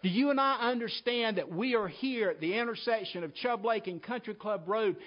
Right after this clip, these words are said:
because we represent the presence and the power and the glory of God? That's what being a church is all about. You and I, on a day-to-day basis, as we live our daily lives, we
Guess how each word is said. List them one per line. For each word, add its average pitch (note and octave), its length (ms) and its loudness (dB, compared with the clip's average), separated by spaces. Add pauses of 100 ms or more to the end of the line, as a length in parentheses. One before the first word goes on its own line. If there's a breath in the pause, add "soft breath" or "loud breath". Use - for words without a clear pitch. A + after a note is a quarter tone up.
(140 loud breath)
because F#3 380 2
we G#3+ 220 -2
represent G#3+ 720 0
the D3 100 0
presence A#3 760 2
and E3+ 160 2
the D3 60 -2
power A#3 520 4 (200 loud breath)
and E3 160 2
the D#3 60 0
glory A3+ 480 6
of C#3 160 -4
God? A3 400 6 (240 loud breath)
That's C4+ 260 2
what A#3 280 2
being A#3+ 220 2
a G#3+ 80 0
church C4+ 560 2
is G3 160 4 (100)
all B3+ 280 6
about. A#3 380 2 (180 loud breath)
You A#3+ 260 4
and C4 80 4
I, B3+ 200 6
on A3+ 180 2
a G3 80 2
day-to-day A3+ 580 2
basis, A3+ 500 2 (140)
as G#3 180 -2
we G3+ 140 0
live A#3+ 240 2
our A3+ 220 4
daily A#3 300 4
lives, G#3+ 380 4 (260 loud breath)
we C4 420 0